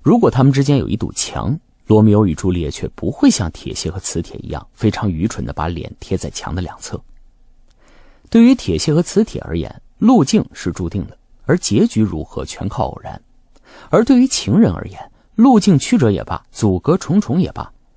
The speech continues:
相逢在一起，相爱在一起是他们注定的结局。最后总结一下今天的知识点：自由意志只是一个负现象，它并不是来做决定的，而是来帮助我们理解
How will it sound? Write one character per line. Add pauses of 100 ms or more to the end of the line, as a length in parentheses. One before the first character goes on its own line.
(320)
相
逢
在
一
起，
相
爱
在
一
起
是
他
们
注
定
的
结
局。 (1160)
最
后 (120)
总
结
一
下
今
天
的
知
识
点： (720)
自
由
意
志 (120)
只
是
一
个
负
现
象， (480)
它
并
不
是
来
做
决
定
的， (180)
而
是
来
帮
助
我
们
理
解